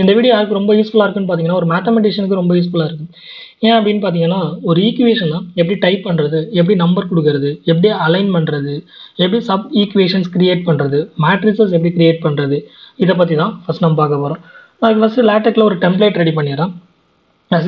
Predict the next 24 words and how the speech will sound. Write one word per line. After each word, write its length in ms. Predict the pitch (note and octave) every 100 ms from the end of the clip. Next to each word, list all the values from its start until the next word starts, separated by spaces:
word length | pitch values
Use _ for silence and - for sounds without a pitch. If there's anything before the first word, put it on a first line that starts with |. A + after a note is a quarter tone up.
| F3+
usual, 200 | F#3+ G3+ G3+
பேசிக் 280 | G#3+ A3 G3
டெம்ப்ளேட் 360 | E3+ F#3 E3 D#3
தான். 120 | G#3 - - - _ E3
ஓகே, 160 | G3+ E3+ D#3+
டாக்குமெண்ட் 360 | E3 F3+ F3 E3+
கிளாஸ், 200 | G#3+ - _ -
font 180 | F#3 F3+ F3+
size 200 | F3+ F3+
is 60 | F3
twelve. 220 | F3 A3+ B3+ - - - _ _ - F3+
Our 100 | F3
document 340 | F3+ F#3 G3+ F#3+
class 340 | G3 F3 F3 F3 F3
is 100 | F3+ F3 E3
a 40 | F3+ F3+ - D#3
article. 420 | E3 - D#3+ D3 -
ஓகே, 160 | G3+ E3+ - -
ஆர்டிக்கிள் 340 | E3 E3+ F3 F#3
அப்படிங்கிற 260 | E3+ E3+ E3
கிளாஸ் 220 | E3+ F3
யூஸ் 120 | F3+ F3
பண்ணியிருக்கேன். 340 | D#3+ D3+ A#3 - - - _ -
Then 140 | F3+